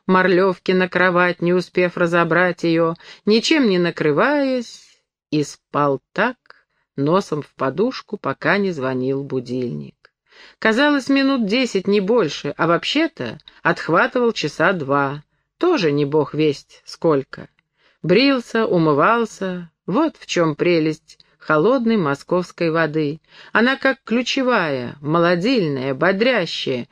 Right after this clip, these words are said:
мигом прогоняет сон, и ты снова человек. Человечище.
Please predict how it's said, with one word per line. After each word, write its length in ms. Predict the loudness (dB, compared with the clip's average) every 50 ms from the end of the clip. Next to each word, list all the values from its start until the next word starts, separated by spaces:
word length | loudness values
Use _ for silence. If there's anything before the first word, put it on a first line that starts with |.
| _ -20 -14 _ 0
мигом 440 | 2 4 4 4 4 2 2 0 2
прогоняет 680 | 0 0 2 2 2 2 2 0 0 0 -2 -4 _
сон, 460 | -8 -4 -2 0 0 0 -2 -6 -8 -8 -6
и 100 | -6 -4
ты 160 | -2 -2 -4
снова 460 | -4 -2 -4 -2 0 0 0 -2 -4
человек. 580 | -6 -6 -4 -2 -2 -2 0 0 -2 -2 -2 -6 _ _ _ _ _ _ _ _ _ _ _ _ _ _ _ _ _ _
Человечище. 1120 | -6 -2 0 2 2 2 2 2 2 0 -2 -4 -10 -10 -10 -10 -10 -10 -12 -14 -16 -20 _